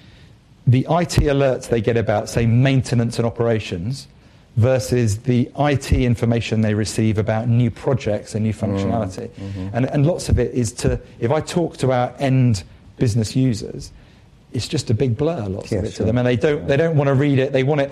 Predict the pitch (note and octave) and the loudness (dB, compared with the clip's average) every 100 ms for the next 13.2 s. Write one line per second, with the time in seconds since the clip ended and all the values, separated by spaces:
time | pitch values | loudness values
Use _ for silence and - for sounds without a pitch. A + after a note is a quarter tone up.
0 | - - C#3+ E3 C#3 C3+ A#2 B2 B2 A2+ | -8 -2 0 2 0 -2 0 0 0 -2
1 | - E3+ C3+ C3+ - B2+ C3+ A2 F#2 B2+ | -2 -2 -2 -2 -4 0 0 0 -2 -4
2 | - - - - - - - - A#2 C3+ | -6 -18 -20 -20 -20 -20 -8 -2 0 2
3 | C3 C#3 C3+ C#3+ - A#2 A2+ A#2 B2 A#2 | 2 2 2 2 0 0 2 2 0 2
4 | G#2+ C#3 C3 B2 A#2+ B2 C3 C3 A2+ F#2 | 2 2 0 0 0 2 2 2 2 0
5 | - A2 G2+ B2 B2 A#2 A2 A2+ - - | 0 -2 2 0 0 0 0 -2 -6 -16
6 | - D3 C#3+ B2 A2+ A#2 A2+ G#2+ G2 A2 | -8 -4 0 2 2 2 2 0 -2 -4
7 | A2+ A2+ G2+ G2 G#2 - G#2+ F2 D#2+ - | -6 -4 -4 -8 -14 -10 -4 -4 -4 -10
8 | - E3 A#3 E3+ C3+ D3 C3 A#2 A#2 A2 | -2 0 2 0 -2 0 2 2 2 2
9 | A#2 A#2 A2 G2+ G2 G2 F#2+ G2 F#2 F#2 | 2 2 0 0 -2 -2 -2 -2 -4 -6
10 | F#2 - - F#2 G#2 G2+ A2 C3+ - A2 | -8 -10 -12 -12 -8 -4 0 0 -2 -4
11 | G#2+ - - - A2 A2 A#2 - - G#2+ | -4 -6 -12 -6 -2 -2 -4 -12 -4 -2
12 | G#2 A#2+ A2+ G#2+ F#2+ G2 - - C3 B2+ | 0 -2 -4 -6 -6 -8 -8 -6 -2 0
13 | B2+ - | -2 -8